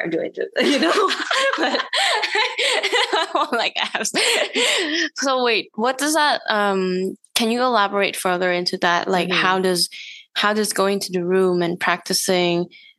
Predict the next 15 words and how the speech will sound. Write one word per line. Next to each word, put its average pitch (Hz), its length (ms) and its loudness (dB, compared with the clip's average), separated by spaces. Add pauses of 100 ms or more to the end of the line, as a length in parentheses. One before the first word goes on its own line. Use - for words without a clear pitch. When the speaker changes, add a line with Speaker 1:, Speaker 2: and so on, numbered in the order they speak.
(200)
Speaker 2:
relates 185 520 2
to - 200 0
your 185 380 0
connection 175 680 -2
with 156 220 0
something 185 680 -2
bigger 170 240 -2
than 175 200 0
Speaker 1:
Mm-hmm. - 20 2
Speaker 2:
you? 175 200 2
And, 165 220 2
or 185 160 2
how 208 280 2
does 208 160 2
that, 185 200 2